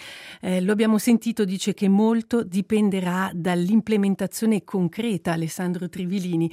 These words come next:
Quanto l'implementazione concreta può ancora variare rispetto al progetto di un'applicazione?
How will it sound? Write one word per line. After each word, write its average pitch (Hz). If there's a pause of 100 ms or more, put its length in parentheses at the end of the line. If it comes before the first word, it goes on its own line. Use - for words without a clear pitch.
(260)
Quanto 254
l'implementazione 208
concreta 208 (440)
può 208
ancora 220
variare 196
rispetto 190
al 185
progetto 165
di 190
un'applicazione? 175